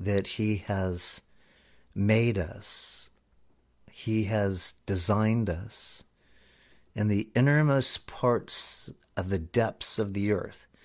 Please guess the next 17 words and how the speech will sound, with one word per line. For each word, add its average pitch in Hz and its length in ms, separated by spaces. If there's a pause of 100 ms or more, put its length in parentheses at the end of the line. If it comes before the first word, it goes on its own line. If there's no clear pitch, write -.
(600)
which 101 240
is 101 480
a 92 400 (120)
poetic 110 560
phrase 104 680
of 90 160
the 92 100
womb. 95 680 (1600)
Before 131 520
we 123 220
were 110 180
even 110 840 (440)
fashioned, - 920 (1120)
he 117 260
was 101 880 (240)
consummately 120 880
aware 101 600